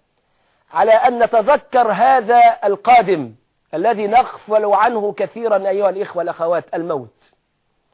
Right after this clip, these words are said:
والحديث عن الموت أيها الإخوة ينبغي لكل عاقل ولكل مسلم أن يعيش معه بقلب صاف،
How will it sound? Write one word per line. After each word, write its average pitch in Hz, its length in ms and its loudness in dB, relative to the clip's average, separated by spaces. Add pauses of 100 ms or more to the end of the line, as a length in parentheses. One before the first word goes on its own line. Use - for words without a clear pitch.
(680)
والحديث 254 580 -2
عن 262 200 4
الموت 262 420 2
أيها 240 260 4
الإخوة 226 440 2 (1120)
ينبغي 269 720 -2 (100)
لكل 269 420 -2
عاقل 247 640 2
ولكل 214 480 -2
مسلم 269 520 -2 (800)
أن 185 120 -2
يعيش 208 420 -4 (260)
معه 208 320 0
بقلب 185 680 -4
صاف، 196 400 -2